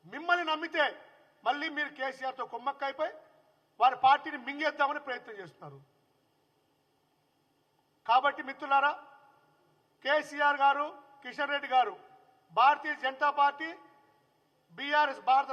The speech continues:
రాష్ట్ర సమితి, ఈ రెండు పార్టీలు ఒకటే అని నిన్న కిషన్ రెడ్డి గారి మాటలతో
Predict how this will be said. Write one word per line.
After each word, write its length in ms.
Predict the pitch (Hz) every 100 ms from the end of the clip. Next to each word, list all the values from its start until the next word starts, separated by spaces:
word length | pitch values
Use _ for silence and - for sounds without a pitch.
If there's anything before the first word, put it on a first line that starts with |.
| 262
రాష్ట్ర 200 | 254 262 254
సమితి, 260 | 220 196 165 _ _ _ 208
ఈ 60 | 220
రెండు 180 | 240 247 269
పార్టీలు 300 | 262 262 247 220
ఒకటే 220 | 254 294 302
అని 140 | 294 370 415 _ _ _ -
నిన్న 180 | 254 269 269
కిషన్ 260 | 262 285
రెడ్డి 140 | 269 269
గారి 120 | 269 247
మాటలతో 380 | 262 277 285